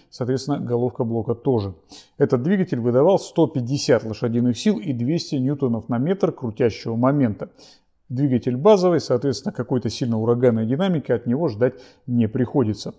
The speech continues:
Что касается конструктивных особенностей, мотор этот имел цепной привод Г Р М, а имел фазы газораспределения на обоих валах, дабл ванос, так называемая система, и плюс к тому был дооснащён системой Valvotronic,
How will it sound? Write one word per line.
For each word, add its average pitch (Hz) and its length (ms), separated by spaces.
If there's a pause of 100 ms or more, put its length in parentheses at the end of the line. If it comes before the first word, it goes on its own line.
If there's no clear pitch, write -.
Что - 200
касается 135 480
конструктивных 117 720
особенностей, 156 640
мотор 123 400
этот 113 240
имел 123 300
цепной 123 480
привод 107 400
Г 113 120
Р 143 100
М, 208 240 (340)
а 120 280
имел 135 540 (260)
фазы 113 360
газораспределения 117 880
на 117 460 (180)
обоих 120 500
валах, 143 440
дабл 139 420
ванос, 139 320
так - 140
называемая 120 520
система, 120 480
и 190 140
плюс 135 380
к - 100
тому 139 280
был 143 340
дооснащён 120 560
системой 131 480
Valvotronic, 127 600